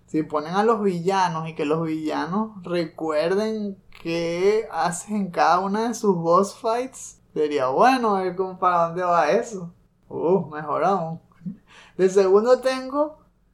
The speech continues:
la revelación de Alan Wake two. Por fin lo confirmaron. Remedy había estado diciendo que más bien estaban trabajando en la secuela de Control. De hecho, estaban trabajando en dos secuelas de Control.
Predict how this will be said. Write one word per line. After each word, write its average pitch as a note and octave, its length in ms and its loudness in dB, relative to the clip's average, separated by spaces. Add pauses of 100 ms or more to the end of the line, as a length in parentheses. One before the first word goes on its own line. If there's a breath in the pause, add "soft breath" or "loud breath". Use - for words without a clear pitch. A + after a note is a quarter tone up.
(120)
la F#3+ 160 0
revelación G3 600 2
de B3+ 220 6
Alan A3+ 480 0
Wake A3+ 500 2 (100)
two. A#3 440 -2 (280)
Por F3 220 -2
fin A3+ 380 -2
lo C#4+ 100 -2
confirmaron. G3 1040 -4 (200)
Remedy A#3 640 0
había F3+ 360 2
estado G#3+ 360 2
diciendo G3+ 640 -2
que G3 200 0
más E3 240 -2
bien G3 260 -6
estaban G3+ 380 0
trabajando G#3 480 2
en B3 60 -4
la C4+ 100 -2
secuela F3 500 0
de A#3+ 140 0
Control. E3 760 2 (400)
De D3+ 200 8
hecho, D3+ 160 0
estaban A3 480 2
trabajando F#3+ 480 2
en A3+ 240 -4
dos C4+ 300 4
secuelas E3+ 500 2
de E3 80 0
Control. D3+ 800 -2